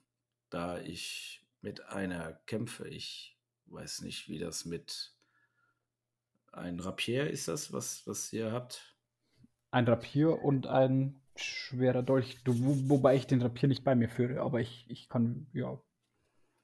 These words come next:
Speaker 2: Nun, Fragen
Speaker 1: Sehr
Speaker 2: kostet
Speaker 1: schön.
Speaker 2: nicht und wenn es es nicht gibt, ich werde, mein Weg wird mich künftig wahrscheinlich kaum noch durch Scholzen führen.
Speaker 1: So sei es.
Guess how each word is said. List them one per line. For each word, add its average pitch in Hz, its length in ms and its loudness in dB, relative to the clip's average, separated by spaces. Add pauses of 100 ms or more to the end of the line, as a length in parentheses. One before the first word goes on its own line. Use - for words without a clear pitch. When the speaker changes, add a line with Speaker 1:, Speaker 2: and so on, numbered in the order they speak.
(120)
Speaker 2:
Nun, 202 260 10 (420)
Fragen 156 340 10
Speaker 1:
Sehr 117 80 6
Speaker 2:
kostet 143 280 8
Speaker 1:
schön. 135 80 8
Speaker 2:
nicht - 320 2
und 120 320 0
wenn 120 100 8
es 113 100 0
es 117 120 2
nicht 135 260 6
gibt, 123 240 4
ich - 260 -2
werde, 110 360 4 (220)
mein 123 200 8
Weg 127 180 10
wird 123 160 6
mich - 440 2
künftig 120 420 0 (200)
wahrscheinlich 123 380 2
kaum 120 200 4
noch 110 180 0
durch - 160 -12
Scholzen - 360 -6
führen. 135 260 -8 (3000)
Speaker 1:
So 127 160 -4
sei 78 220 -8
es. - 200 -18